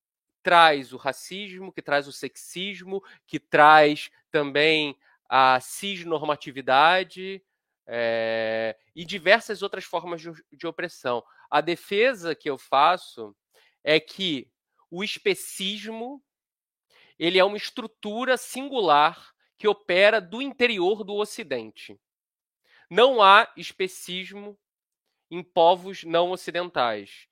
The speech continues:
Esse é o ponto de partida da minha fala. É, eu, eu escrevi sobre isso no Ontofagia, o materialismo mágico, sobre isso. Eu dei há uns dois semestres atrás um curso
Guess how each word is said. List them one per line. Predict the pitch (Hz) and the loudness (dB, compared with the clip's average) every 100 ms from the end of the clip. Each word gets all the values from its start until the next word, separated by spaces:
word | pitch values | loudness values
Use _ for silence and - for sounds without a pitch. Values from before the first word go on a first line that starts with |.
| - | -8
Esse | 165 - | -8 -4
é | |
o | 233 | -6
ponto | _ - 202 208 208 | _ -4 -4 -4 -12
de | 185 | -8
partida | 190 - - 127 107 110 107 _ _ _ | -8 -8 -14 -16 -14 -14 -14 _ _ _
da | - 131 | -6 -6
minha | 147 160 | -4 -8
fala. | - 131 110 104 104 101 _ _ _ | -6 -2 -2 -4 -12 -16 _ _ _
É, | 123 123 | -8 -4
eu, | 175 185 - | -4 -4 -6
eu | 170 | -6
escrevi | 180 - 190 156 190 | -6 -4 -4 -4 -12
sobre | - 170 151 | -10 -10 -8
isso | 147 160 170 - 165 143 123 120 - _ _ - | -8 -10 -12 -16 -16 -14 -14 -14 -18 _ _ -14
no | 139 147 | -8 -4
Ontofagia, | 143 147 151 - 135 120 123 170 196 | -2 -4 -6 -6 -6 -6 -10 -8 -6
o | |
materialismo | 151 139 127 123 127 | -4 -4 -6 -8 -10
mágico, | 123 120 127 147 151 - 131 | -4 0 0 -2 -6 -18 -20
sobre | - 113 113 | -16 -14 -12
isso. | 120 147 - - - - _ | -12 -12 -14 -20 -20 -20 _
Eu | 147 165 | -6 -4
dei | 139 170 202 | -2 2 2
há | 196 | 2
uns | 190 147 | 0 -10
dois | 135 170 226 233 | -6 -2 0 -2
semestres | 220 180 170 170 160 160 | -6 -2 -4 -4 -8 -6
atrás | 156 143 135 131 | -4 -2 -2 -4
um | 147 | -12
curso | - - 196 190 - - 123 | -14 -10 -10 -10 -14 -18 -18